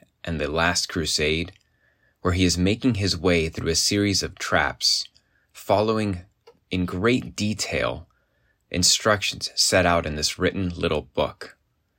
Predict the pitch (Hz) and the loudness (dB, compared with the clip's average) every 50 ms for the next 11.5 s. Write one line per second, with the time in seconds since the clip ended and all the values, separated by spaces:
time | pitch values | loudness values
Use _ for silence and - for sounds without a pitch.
0 | _ _ _ _ _ _ _ _ _ - 82 87 98 110 120 - 139 123 107 101 | _ _ _ _ _ _ _ _ _ -2 2 4 4 4 4 2 2 2 0 0
1 | 90 - 101 104 101 98 87 - - 85 82 87 85 - - - 82 - - - | -2 -2 -2 0 0 0 -2 0 0 2 2 2 0 -2 -4 -4 -4 -4 -2 -2
2 | 80 80 82 92 98 104 98 82 62 60 62 - - - - - - _ _ _ | -2 0 0 2 2 2 2 0 -2 -2 0 0 0 0 -2 -4 -8 _ _ _
3 | _ _ _ _ _ _ _ _ 95 90 98 95 85 71 64 62 65 - - - | _ _ _ _ _ _ _ _ 2 2 4 2 2 -2 -4 -4 -4 -4 -6 -6
4 | - 80 78 76 71 - - - - - _ _ _ _ _ _ _ _ _ _ | -4 -2 -2 -2 -2 -4 -6 -8 -12 -18 _ _ _ _ _ _ _ _ _ _
5 | _ _ _ _ _ _ _ - 87 87 87 87 82 - - - - 123 117 123 | _ _ _ _ _ _ _ -4 0 2 2 2 2 2 0 2 2 0 0 2
6 | - - - 82 78 - 82 82 98 98 - - 131 120 87 - - - 87 87 | 0 -2 -4 -4 -4 -4 -4 -2 -2 -2 0 2 2 2 2 0 -4 -6 -4 -2
7 | - 90 80 80 - - - - 117 131 131 - - 104 80 73 76 78 - 87 | -2 -2 -2 -2 0 -2 2 2 2 2 0 0 0 0 0 0 0 0 0 0
8 | 78 71 92 87 85 92 87 85 78 82 76 76 76 - - 90 87 87 - - | 2 0 -2 -4 -2 0 0 0 0 0 -2 -2 -2 -2 0 0 0 0 -2 -6
9 | 78 67 60 62 - _ _ _ _ _ _ _ _ _ _ _ _ - - - | -8 -8 -8 -8 -12 _ _ _ _ _ _ _ _ _ _ _ _ -6 -4 0
10 | - 98 95 98 104 90 76 78 87 87 87 87 82 - - 80 82 82 78 78 | 2 2 4 4 2 0 -2 -2 -2 -2 -2 -2 -2 -4 -4 -2 -2 -2 -2 -4
11 | 76 71 73 76 78 - - _ - | -6 -4 -4 -6 -6 -6 -10 _ -20